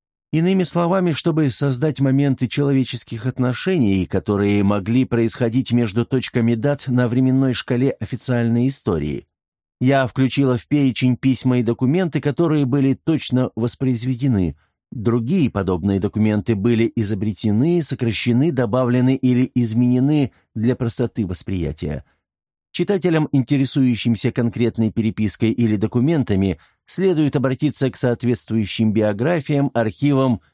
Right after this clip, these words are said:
или изданиям сборников писем. «Нежность» — это своего рода диалог с леди Чаттерли во времени, но не заменитель книги Лоуренса.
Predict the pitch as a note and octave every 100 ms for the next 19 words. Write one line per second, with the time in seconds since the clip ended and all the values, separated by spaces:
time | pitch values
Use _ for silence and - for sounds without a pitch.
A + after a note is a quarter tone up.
0 | _ A#2+ C3 B2 A#2 G2+ A2+ G#2 G#2 G2
1 | F2+ F#2+ F2 E2+ D2 E2 - - - A#1+
2 | A#1 _ _ _ _ _ _ D3+ F3+ F#3
3 | C3+ D3 C3 - - C#3+ D#3+ C#3 A#2+ C3+
4 | C3+ C#3 C3+ C3+ A#2 A#2+ B2 B2+ C3 B2+
5 | - C3 C3 G#2+ A#2 - C3 A#2 - G#2
6 | G#2+ G#2 A2 G#2+ C3+ D3+ A#2+ G#2 G2+ G2
7 | A#2+ C3 A#2 A#2+ G#2+ A#2 A#2 C3+ B2+ B2+
8 | A2+ B2 A#2+ F#2 A#2 B2+ A#2 D#2 D2 A#1+
9 | - -